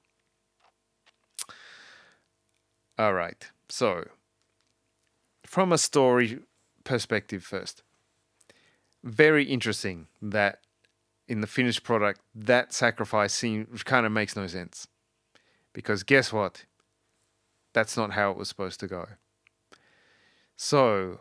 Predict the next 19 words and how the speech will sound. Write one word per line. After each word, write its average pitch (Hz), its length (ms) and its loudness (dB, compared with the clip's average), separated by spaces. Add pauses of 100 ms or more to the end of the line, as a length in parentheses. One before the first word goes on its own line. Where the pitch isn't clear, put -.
(120)
when 160 380 0
stuff - 420 0
is 143 160 0
sticky - 380 -4
taped 143 440 0
together 123 340 4
at 113 100 -6
the 110 100 -2
last 107 320 2
minute, 107 320 -2 (1800)
sometimes 104 640 -4
it 156 100 -4
falls 170 280 2
together 196 420 0
and 127 100 0
you 117 100 2
don't 139 240 4
know, 165 360 0
notice. 156 540 -2